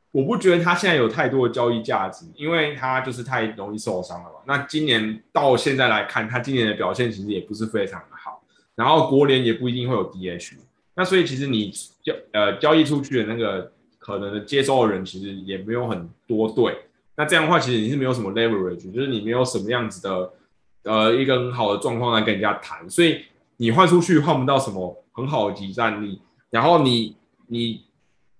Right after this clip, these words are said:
就是比，与其就是你这样硬要卖，然后倒不如把它留下来，说不定，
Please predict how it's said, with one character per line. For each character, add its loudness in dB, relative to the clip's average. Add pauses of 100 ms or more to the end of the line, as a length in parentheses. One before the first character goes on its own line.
(180)
就 2
是 4
比， 0
与 2
其 -2
就 4
是 4
你 0
这 2
样 2
硬 0
要 2
卖， 0
然 -4
后 2
倒 2
不 2
如 4
把 0
它 4
留 -2
下 -2
来， 0
说 2
不 -6
定， -2